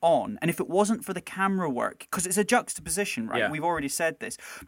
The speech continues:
Speaker 1: You, you wouldn't have a sweeping wide-angle camera with a, with a black and white, with all the, you know, um, filter over the top of it. So everything that you're seeing, you're kinda going,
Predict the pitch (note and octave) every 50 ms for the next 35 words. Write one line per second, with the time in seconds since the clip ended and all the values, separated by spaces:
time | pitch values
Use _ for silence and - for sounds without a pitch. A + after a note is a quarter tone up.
0 | - - - _ _ - F#3+ D#3+ F3+ F#3+ F3 D#3 D#3 F#3 F#3 G#3 A#3+ A3 - -
1 | - G3 F#3 D#3 C#3+ - - - - - E3+ D#3+ - - D3+ C#3+ C#3 C3 C3 C#3+
2 | D3 D3 C#3+ C#3+ C#3+ C#3+ C#3 C3+ C3+ C3 - - D3+ C#3+ C#3 B2 A2+ A#2+ A#2+ B2
3 | A#2+ A2+ - - C#3+ C3+ C3 B2 - C#3 C3+ C#3+ C#3 B2+ - C#3+ C3+ B2+ B2+ A#2+
4 | A#2 - - - - - - - C#3+ C#3+ D3 D3 D3 D3 B2+ C3+ C3 C3+ F3 D#3+
5 | D3+ C#3 - - - - - - - - - - C3 B2 B2 A#2+ B2 - - E3+
6 | D#3+ C#3+ - D3 C#3 C3+ B2+ B2+ A#2+ B2 - - - - - C3+ - A#2 G#2+ -
7 | _ _ _ _ _ _ _ _ _ - - _ _ _ _ _ - - - F3+
8 | - - G#3 G3 G3 A3 - - G#3 F#3+ F3+ D#3+ C#3+ - E3+ D#3+ D#3+ D3 C#3 -
9 | - - - - A#3 G#3+ E3+ B2 F#2 G2+ A#2+ C#3 - _ - - - - - -
10 | D3 C#3+ - E3+ D#3+ D#3 C#3+ D#3 D3+ D3 D3 C#3+